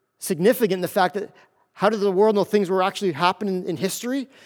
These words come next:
Well, the, the length of time between the time something happened and the time that, that something was written about it is a good indication. This is only twenty-five to fifty years after the resurrection.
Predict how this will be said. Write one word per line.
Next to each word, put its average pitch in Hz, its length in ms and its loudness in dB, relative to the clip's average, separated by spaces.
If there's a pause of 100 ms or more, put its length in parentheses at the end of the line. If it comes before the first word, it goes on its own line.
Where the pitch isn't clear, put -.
(120)
Well, - 180 -10
the, 170 220 -6
the 170 80 -6
length 185 240 0
of 175 80 -2
time 220 260 0
between 185 260 -4
the 170 60 -2
time 196 380 -4
something 185 260 -4
happened 214 400 -2
and 170 80 -4
the 165 60 -2
time 196 300 -4
that, 185 180 -4 (300)
that 175 180 -10
something 208 200 -2
was 147 120 -2
written 226 180 4
about 170 240 4
it 175 80 0
is 160 100 -2
a 175 40 -4
good 196 180 4
indication. 190 480 2
This 185 100 -4
is 202 80 -6
only 196 140 0
twenty-five 214 400 -2
to 170 80 -8
fifty 202 260 -4
years 196 220 0
after 185 160 -4
the 185 40 -4
resurrection. 185 640 -4